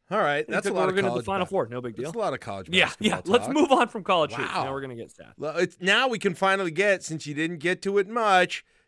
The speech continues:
Speaker 1: Dylan Raiola talk.
Speaker 2: Dylan Raiola,
Speaker 1: Dylan
Speaker 2: baby.
Speaker 1: Raiola talk.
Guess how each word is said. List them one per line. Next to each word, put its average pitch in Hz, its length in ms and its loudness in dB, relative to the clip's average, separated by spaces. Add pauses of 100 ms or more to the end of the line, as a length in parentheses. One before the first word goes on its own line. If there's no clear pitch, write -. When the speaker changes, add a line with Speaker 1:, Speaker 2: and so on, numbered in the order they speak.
(140)
Speaker 1:
Dylan 165 520 2
Raiola 156 680 2
talk. 139 160 0
Speaker 2:
Dylan 208 300 4
Raiola, 233 720 8
Speaker 1:
Dylan 170 100 8
Speaker 2:
baby. 170 580 6 (320)
Speaker 1:
Raiola 156 720 4
talk. 139 280 -2